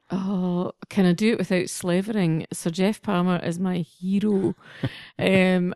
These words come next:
Speaker 1: I think he gets really fed up with me telling him this. There's myself and two other girls, um,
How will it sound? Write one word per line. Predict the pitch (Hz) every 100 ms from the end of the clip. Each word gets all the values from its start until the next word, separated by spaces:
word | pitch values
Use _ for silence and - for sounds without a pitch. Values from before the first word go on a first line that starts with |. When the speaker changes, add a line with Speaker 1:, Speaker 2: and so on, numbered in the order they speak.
| -
Speaker 1:
I |
think | 185 220 220
he |
gets | 214 185 -
really | 190
fed | - 190 180
up | -
with | 185
me | 170
telling | - 180 175 196
him | 202
this. | 196 202 -
There's | 196 139
myself | 202 247 247 262 -
and | 202 180 - - - - - -
two | - 208
other | 190 208
girls, | 208 196 180 165 - -
um, | - 175 170 170 175 165